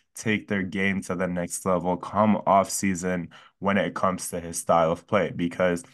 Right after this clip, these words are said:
the mid-range is essentially a very important weapon come playoff time,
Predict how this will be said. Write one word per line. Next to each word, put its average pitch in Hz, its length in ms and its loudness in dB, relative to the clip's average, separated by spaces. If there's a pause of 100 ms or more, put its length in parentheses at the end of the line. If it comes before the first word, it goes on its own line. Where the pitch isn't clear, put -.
(180)
the 95 80 -2
mid-range 104 800 2
is 92 280 -6
essentially 95 880 -2
a 87 140 -2
very 92 420 0
important 82 560 -2
weapon 120 420 2
come 120 260 0
playoff 123 480 0
time, 123 400 2